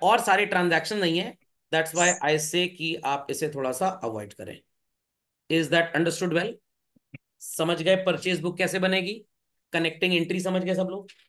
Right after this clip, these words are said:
लेजर पोस्टिंग समझ गए? बस ऐसे ही हम सेल बुक पढ़ेंगे, ऐसे ही सेल रिटर्न, ऐसे ही परचेज। दो बातें याद रखनी है, गुड्स से रिलेटेड होना चाहिए and क्रेडिट होना चाहिए। ओके, do it fast।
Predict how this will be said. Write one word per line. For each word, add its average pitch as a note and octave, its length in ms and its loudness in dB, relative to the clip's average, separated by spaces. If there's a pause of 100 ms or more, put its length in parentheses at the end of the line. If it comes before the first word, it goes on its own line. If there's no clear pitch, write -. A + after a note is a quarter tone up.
(100)
लेजर D#3+ 280 2
पोस्टिंग F3 360 -2
समझ F3+ 200 0
गए? G3 180 -8 (520)
बस D#3+ 200 2
ऐसे D#3+ 260 0
ही F#3+ 80 2
हम F#3 100 4
सेल F3 240 2
बुक G3+ 160 -2
पढ़ेंगे, A#3+ 520 2 (220)
ऐसे D3+ 240 -2
ही E3 60 0
सेल F3 280 0
रिटर्न, E3+ 200 -2
ऐसे D#3 220 -2
ही F#4 240 -2 (540)
परचेज। A2+ 420 -10
दो C#3+ 240 2
बातें F#3+ 240 4
याद D3+ 200 2
रखनी C#3 260 -8
है, A#2 220 -8 (260)
गुड्स G3 440 4
से A#3+ 120 6
रिलेटेड A#3+ 340 4
होना A#3+ 180 6
चाहिए B3+ 300 0
and A#3 300 2 (760)
क्रेडिट D3+ 320 -4
होना - 180 -20
चाहिए। - 340 -20 (100)
ओके, - 300 -8 (580)
do C#3+ 80 -2
it D3+ 100 -8
fast। E3+ 300 -10